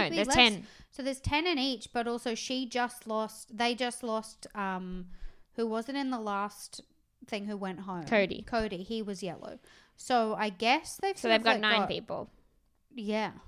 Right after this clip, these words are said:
Speaker 1: So there's five girls, four boys.
Speaker 2: Yeah.
Speaker 1: She's got all five girls on her team,
Speaker 2: Yeah.
Speaker 1: which is, um, Zach's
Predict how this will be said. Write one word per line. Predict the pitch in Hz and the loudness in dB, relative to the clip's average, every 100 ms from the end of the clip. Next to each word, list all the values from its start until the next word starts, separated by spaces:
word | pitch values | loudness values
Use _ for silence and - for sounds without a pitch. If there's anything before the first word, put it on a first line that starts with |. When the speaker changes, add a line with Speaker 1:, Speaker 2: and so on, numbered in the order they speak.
| - - | -10 -6
Speaker 1:
So | - | -2
there's | 226 220 | 0 2
five | - 220 233 | 10 10 10
girls, | 226 208 202 | 8 4 4
four | 240 220 | 4 4
boys. | 190 170 175 - - | 6 4 2 0 -4
Speaker 2:
Yeah. | 220 185 | -4 -6
Speaker 1:
She's | - 247 | 0 2
got | 240 240 | 10 10
all | 226 | 10
five | 226 208 208 | 10 8 8
girls | 214 208 196 175 | 8 8 8 4
on | |
her | 180 143 | -2 -6
team, | - - - - _ - | -6 -10 -10 -18 _ -6
Speaker 2:
Yeah. | 196 | 2
Speaker 1:
which | 214 - | 2 2
is, | 196 196 190 190 - - | 4 6 6 4 0 -2
um, | - 185 180 175 165 180 - _ _ _ _ 202 | 4 6 6 2 -4 -6 -10 _ _ _ _ -2
Zach's | 190 175 - - - - | 2 2 2 -2 -2 -4